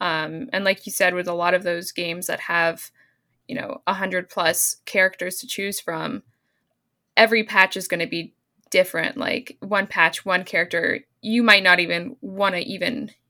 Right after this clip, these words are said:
consider playing because they're just so bad, their damage is so low or whatever. Um, and then there's a s-, a couple characters that are, like, S tier, you know, all these websites, they rank the characters on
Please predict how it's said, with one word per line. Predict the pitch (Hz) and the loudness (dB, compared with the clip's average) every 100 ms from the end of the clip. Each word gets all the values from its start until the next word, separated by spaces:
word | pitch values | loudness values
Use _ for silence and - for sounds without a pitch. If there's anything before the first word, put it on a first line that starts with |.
| _ | _
consider | - 214 - 190 175 | -8 -4 0 -2 -2
playing | 175 - - 190 | -6 -4 -2 -4
because | 196 196 185 - | -6 -6 -6 0
they're | 175 | 0
just | 170 - - - _ | 0 -2 -4 -4 _
so | - - 196 | -2 4 4
bad, | 190 175 170 170 | 6 6 6 4
their | 175 | -2
damage | 175 175 175 | 2 2 0
is | 180 - | -2 -2
so | 185 | -2
low | 170 170 | -2 -4
or | 170 | -4
whatever. | 175 170 170 165 170 175 - - - - - - | -4 -2 -2 -2 -2 -2 -6 -20 -20 -20 -20 -4
Um, | 170 143 139 - - | -2 -2 -4 -6 -4
and | 190 | 0
then | 165 160 165 254 | 0 0 -6 -2
there's | 175 160 160 - - - _ _ _ _ _ _ | 2 2 0 -4 -6 -10 _ _ _ _ _ _
a | - 214 | -10 -4
s-, | - | 2
a | 214 | 2
couple | 214 208 190 | 2 0 0
characters | 185 175 175 - 175 175 | 2 4 4 2 -2 0
that | 165 | 2
are, | 165 175 - _ _ _ - | 2 0 -6 _ _ _ -10
like, | - - | -8 4
S | 185 - | 4 4
tier, | - 180 175 | -2 -2 0
you | 175 175 | 0 0
know, | 175 | 0
all | 170 180 | 0 0
these | 170 175 - | 0 0 -2
websites, | - 180 - 175 170 - | 0 0 2 2 2 2
they | 175 | -2
rank | 175 180 180 - | 2 2 2 -2
the | 180 | -2
characters | 190 180 180 180 185 180 | 2 0 0 -4 -4 -2
on | 175 185 | -2 -4